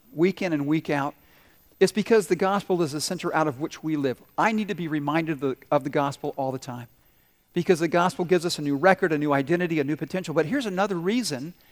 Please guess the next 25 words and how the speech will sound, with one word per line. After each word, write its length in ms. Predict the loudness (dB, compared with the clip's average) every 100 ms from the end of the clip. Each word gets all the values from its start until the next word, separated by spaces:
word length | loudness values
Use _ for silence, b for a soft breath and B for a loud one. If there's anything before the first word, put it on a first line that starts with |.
| b
and 80 | 4
I've 120 | 4
shared 200 | 4 2
this 100 | 2
before, 380 | -4 0 4 4 B B 2
I 160 | 2
want 260 | 4 2 0
you 240 | 0 0
to 80 | 0
be 160 | 0 -2
equipped 500 | -2 -2 -2 -2 -14 b b
to 120 | -8
share 400 | -6 -2 0 0
this 220 | 2 0 0
good 260 | -2 -2
news 320 | 0 0 0
with 120 | -4 -4
other 260 | -4 -2
people 320 | -4 -6 -4
that 100 | -4
God 240 | -2 -4 -4
puts 220 | -6 -8
in 80 | -8
your 160 | -6
life. 320 | -4 -6 -12